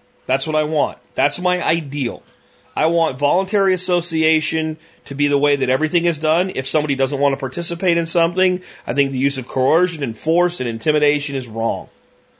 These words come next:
I also accept the fact that we live in a place right now where if there was no law enforcement,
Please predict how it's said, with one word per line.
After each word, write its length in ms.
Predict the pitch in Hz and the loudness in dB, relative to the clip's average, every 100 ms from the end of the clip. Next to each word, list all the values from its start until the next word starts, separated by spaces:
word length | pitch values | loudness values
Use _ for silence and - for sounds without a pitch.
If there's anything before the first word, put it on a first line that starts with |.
| _ _ - | _ _ -6
I 100 | - | -2
also 380 | 139 156 175 190 | 2 0 0 -2
accept 260 | 170 180 156 | -2 -2 -2
the 60 | |
fact 260 | 170 156 160 | -2 0 0
that 80 | 156 | 0
we 60 | |
live 180 | 151 156 | 0 0
in 60 | 156 | -2
a 40 | |
place 280 | - 156 151 | -2 -2 0
right 160 | 156 139 | -2 0
now 220 | 151 175 | 0 2
where 120 | 156 | 0
if 80 | 143 | 0
there 80 | 139 | -4
was 160 | 123 | -2
no 140 | 143 151 | 0 2
law 240 | 151 156 | 2 0
enforcement, 580 | 151 151 151 180 202 | -2 -2 -2 0 -2